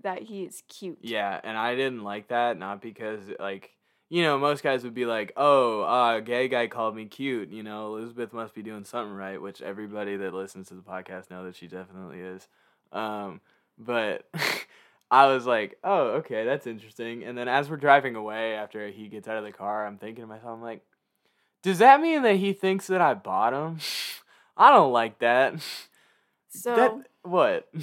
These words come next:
Speaker 2: <laughs>
Speaker 1: I told him that
Speaker 2: Did
Speaker 1: you
Speaker 2: you
Speaker 1: said
Speaker 2: tell
Speaker 1: that.
Speaker 2: him that? Oh my God. What did
Speaker 1: No.
Speaker 2: he say?
Speaker 1: He was like, "I'm sorry, I should have called him handsome."
Speaker 2: <laughs> Yeah, handsome would have been better. Handsome.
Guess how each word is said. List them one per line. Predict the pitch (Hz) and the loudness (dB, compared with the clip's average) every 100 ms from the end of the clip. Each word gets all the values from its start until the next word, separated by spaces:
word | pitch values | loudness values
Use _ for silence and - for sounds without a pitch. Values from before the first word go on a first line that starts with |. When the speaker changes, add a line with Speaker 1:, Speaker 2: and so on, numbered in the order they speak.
| 131 | -8
Speaker 2:
<laughs> | - - | -8 -2
Speaker 1:
I | 320 339 | 0 0
told | - 247 247 269 | -2 -2 -2 -2
him | 285 | -6
that | 247 | 2
Speaker 2:
Did | 214 208 | 2 6
Speaker 1:
you | 294 | 6
Speaker 2:
you | 247 | 6
Speaker 1:
said | |
Speaker 2:
tell | 240 220 | 12 12
Speaker 1:
that. | 277 | 12
Speaker 2:
him | 311 | 12
that? | 339 349 302 | 12 12 12
Oh | 214 208 196 175 | 12 12 12 8
my | 160 147 131 | 6 6 6
God. | 123 139 123 117 110 107 107 _ _ _ _ _ _ _ _ _ _ _ | -4 -6 -4 -2 -4 -10 -18 _ _ _ _ _ _ _ _ _ _ _
What | - 160 190 | -8 6 8
did | 208 | 8
Speaker 1:
No. | 208 | 6
Speaker 2:
he | 208 | 4
say? | 190 185 131 110 - | 4 6 6 2 -6
Speaker 1:
He | _ 294 | _ -8
was | 285 269 233 | -6 -8 -2
like, | 247 233 233 - | -2 -2 -6 -6
"I'm | 240 294 | -4 -4
sorry, | 277 233 196 202 226 | -4 2 4 4 2
I | |
should | 254 254 262 | -2 -2 -2
have | |
called | 254 277 269 | -2 0 0
him | 269 | -2
handsome." | 285 277 330 - 202 156 190 | -4 -6 -8 2 4 6 4
Speaker 2:
<laughs> | 208 | 4
Yeah, | 202 208 135 | 10 10 10
handsome | 147 202 202 170 | 6 0 0 -4
would | 147 | -4
have | 131 | -4
been | 117 | -8
better. | 113 113 104 98 | -6 -6 -6 -10
Handsome. | 113 131 - 113 101 98 | -10 -12 -10 -12 -12 -18